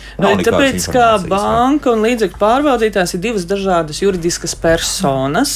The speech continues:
Speaker 2: E, līdzekļu pārva-, e, teiksim, e, to pensiju otrā līmeņa ieg-, pārvaldītāju un plānu cilvēks var izvēlēties neatkarīgi no tā, kādā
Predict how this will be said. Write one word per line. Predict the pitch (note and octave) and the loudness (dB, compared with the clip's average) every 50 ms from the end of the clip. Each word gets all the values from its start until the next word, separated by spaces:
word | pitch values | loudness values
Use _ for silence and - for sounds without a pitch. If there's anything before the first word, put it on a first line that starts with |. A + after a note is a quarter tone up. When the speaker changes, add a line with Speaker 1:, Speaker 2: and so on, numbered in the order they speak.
| - | -2
Speaker 2:
E, | - - E3+ E3 E3+ E3 | 0 2 4 4 4 4
līdzekļu | D#3+ E3+ G#3 B3 A#3+ F#3+ F3 - - D#3 - | 4 2 2 2 0 0 -2 -2 -4 -6 -2
pārva-, | - F#3 G3+ A#3+ C#4 C#4+ C4 G#3+ F#3+ | 0 2 2 2 2 2 2 0 2
e, | - F3+ F3 E3+ | 2 2 0 0
teiksim, | F3 F#3 F#3+ - - F3+ F3+ | 0 -4 -4 -4 -4 -6 -6
e, | - - - - - - - - - - - E3+ E3+ E3 - - - - - - - | -6 -10 -14 -14 -14 -16 -16 -16 -8 -2 0 4 4 4 4 2 -2 -8 -16 -8 -2
to | - G3 F#3+ F#3 - - | 0 2 2 2 0 0
pensiju | G#3+ G#3+ A#3 A3 A3 A3 | 2 2 2 4 4 4
otrā | A3+ E3 F3+ E3 | 4 4 2 2
līmeņa | E3 F#3+ B3+ C#4+ C4+ A#3 G3 F#3+ F#3 - | 2 2 0 0 0 0 0 0 0 0
ieg-, | F#3+ G#3+ G3+ F#3+ - - - | 0 0 0 -2 -4 -8 -4
pārvaldītāju | - G#3+ A#3+ D4+ E4 D4 C#4+ C4 B3+ B3+ B3+ C4 B3+ B3+ A3+ G#3+ G#3 G3+ - - | 0 2 2 2 4 2 2 2 2 0 0 0 0 0 2 2 0 0 0 0
un | F3+ F3 E3+ F3 F3+ | 0 0 0 0 0
plānu | - G3 G3+ A3+ B3+ C#4+ D#4+ D#4+ D4 - | 0 2 2 4 2 2 0 0 -2 -2
cilvēks | - A#3+ A#3 A3+ G#3 - - - F#3+ | 0 0 2 2 2 0 0 -2 -2
var | F3+ G3 | 0 0
izvēlēties | A3+ A#3 A3 A3 G#3 G3 F#3 F3+ E3+ E3 E3+ D#3+ D#3+ - | 0 0 2 2 2 2 2 0 -2 -2 -2 -4 -2 0
neatkarīgi | G3+ G#3 A3+ A#3+ A#3 A3+ A#3 A3 G3 F#3 E3 | 0 2 4 4 2 2 0 0 0 0 0
no | D#3+ E3 D#3+ D#3 | -2 -2 -2 -2
tā, | - F#3 F#3 F3+ | 0 2 0 2
kādā | - - F3 E3+ E3 E3+ | 2 2 2 2 2 2